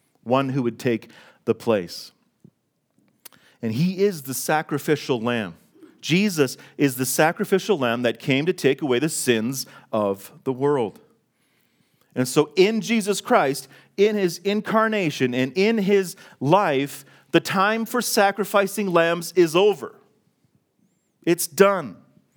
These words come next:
Because he is the final sacrifice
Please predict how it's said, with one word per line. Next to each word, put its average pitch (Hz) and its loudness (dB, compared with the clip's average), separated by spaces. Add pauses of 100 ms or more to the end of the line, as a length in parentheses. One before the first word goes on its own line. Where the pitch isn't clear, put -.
(640)
Because 139 0
he 185 0 (260)
is 160 2
the 147 4
final 165 0
sacrifice 131 -2